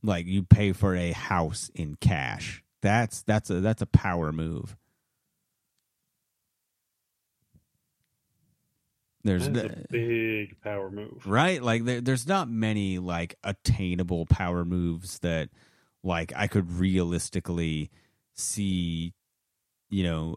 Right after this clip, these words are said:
Speaker 1: a, a possibility in my lifetime. Like, I don't think I'm ever gonna be able to buy, you know, a car in cash unless it's, like, like, a new car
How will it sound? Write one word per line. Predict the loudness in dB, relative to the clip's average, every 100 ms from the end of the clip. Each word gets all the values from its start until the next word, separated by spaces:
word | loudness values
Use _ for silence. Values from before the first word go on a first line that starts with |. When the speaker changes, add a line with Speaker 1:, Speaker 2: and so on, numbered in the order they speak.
| -10
Speaker 1:
a, | -16 -16 -20 -20 -20 -20 -12 -6
a | 4
possibility | 4 4 0 0 2 4 4 4 0
in |
my | 0 -2
lifetime. | 0 -2 -2 -4 -4 -4
Like, | -4 -6 -4
I |
don't | -2 0
think | 0
I'm | 0
ever | 0 0
gonna | 0 0
be |
able | 0 0
to | -2
buy, | -2 -2 -4 -6
you | -6
know, | -6 -6
a | -6
car | -4 -2 -2 0 -2 -4 -8 -8
in | -6 0
cash | 2 2 0 -2 -4 -6 -4
unless | -2 -2 -4
it's, | -6 -8 -6
like, | -2 0
like, | 2 2
a |
new | 2 0 0
car | 0 -4 -4 -8